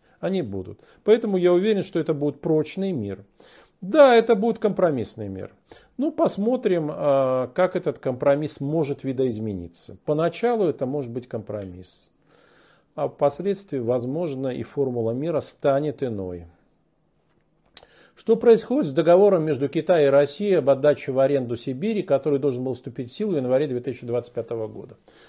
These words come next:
Как вы видите, договор не выполняется, и фактически это означает, что он аннулирован. Тем более договор же носил секретный характер. Вот о нём, сказать, не объявлялось, вот только генерал С В Р и я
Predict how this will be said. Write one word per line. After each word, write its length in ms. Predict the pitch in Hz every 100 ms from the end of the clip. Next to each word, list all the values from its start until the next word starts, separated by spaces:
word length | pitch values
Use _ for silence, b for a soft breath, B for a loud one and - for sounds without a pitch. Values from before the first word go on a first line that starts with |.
| b
Как 180 | 160 156
вы 140 | 180
видите, 260 | 165 143 143
договор 480 | 143 143 156 147 135
не 180 | 151 143
выполняется, 760 | 143 185 208 254 247 - 220
и 60 | 208
фактически 680 | 208 180 - 247 180 - 175
это 160 | 165
означает, 500 | 135 143 139 175 165
что 220 | - 151
он 100 | 143 147
аннулирован. 640 | 135 127 110 95 71 - _ b b
Тем 180 | 165 165
более 240 | 170 151
договор 360 | 147 160 175 135
же 100 | 120
носил 320 | 131 131 147 120
секретный 520 | - 190 196 165 110
характер. 580 | 113 101 92 - 104 _ b b b -
Вот 140 | 110 - - 135
о 180 | 127
нём, 220 | 147 151 120
сказать, 340 | - 110 -
не 100 | 160
объявлялось, 680 | 151 123 113 117 147 120 -
вот 140 | 110
только 240 | 131 107 113
генерал 360 | 123 123 123
С 120 | 117 156
В 40 |
Р 140 | 180
и 60 | 120
я 300 | 113 131